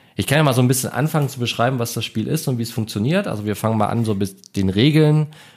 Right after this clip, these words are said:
Wir wollen jetzt nicht erklären, wir wollen jetzt hier keinen Regel-Podcast machen, aber so sehr grob versteht, was es ist. Bei Keep the Heroes Out spielt ihr anders als sonst nicht die Helden, sondern die Monster.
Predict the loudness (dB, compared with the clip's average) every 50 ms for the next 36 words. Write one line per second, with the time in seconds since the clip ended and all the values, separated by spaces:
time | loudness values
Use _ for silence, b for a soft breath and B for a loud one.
0 | B B _ -8 -6 -4 -2 -2 -2 -2 -2 0 0 0 0 0 2 2 2 4
1 | 4 2 2 2 0 0 -2 -2 -2 -2 -2 0 0 0 2 2 2 2 2 0
2 | 0 -2 -4 -2 -2 -2 -2 0 0 0 0 0 0 0 0 0 0 0 -2 -2
3 | -4 -4 -2 0 2 2 2 2 2 0 0 0 0 0 0 0 0 -2 -2 -4
4 | -4 -6 -4 -4 -2 -2 -2 -4 -6 -10 B B B B B B B B B -4
5 | -4 -2 0 0 2 4 4 4 4 4 2 2 0 0 0 2 2 0 0 0
6 | 2 2 4 2 0 -4 -4 -2 0 2 2 2 2 0 0 0 0 0 0 -2
7 | -2 0 0 0 0 0 0 -2 -2 -4 -4 -2 -4 -4 -2 2 2 2 4 4
8 | 2 2 2 2 0 0 0 0 0 0 0 0 0 0 0 0 0 2 0 -2